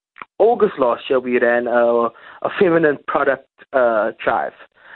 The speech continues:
for, uh, the women of, uh, uh, Rainbows Meat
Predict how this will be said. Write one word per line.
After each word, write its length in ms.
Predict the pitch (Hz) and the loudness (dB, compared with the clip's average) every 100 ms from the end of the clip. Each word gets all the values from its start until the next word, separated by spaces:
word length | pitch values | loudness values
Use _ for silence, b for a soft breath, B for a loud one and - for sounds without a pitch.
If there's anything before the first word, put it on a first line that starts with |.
| B - | B -4
for, 420 | - 143 127 120 120 | 2 4 4 2 0
uh, 260 | 120 117 | 0 0
the 140 | 117 127 | -2 -2
women 440 | 131 135 131 127 | 0 0 0 0
of, 280 | 113 117 117 | 2 2 0
uh, 320 | 120 117 107 - _ _ _ | 0 0 0 -2 _ _ _
uh, 300 | 127 120 117 117 | -4 -2 -2 0
Rainbows 480 | 123 135 139 131 - | 0 2 2 -2 -2
Meat 280 | 127 123 | -6 -6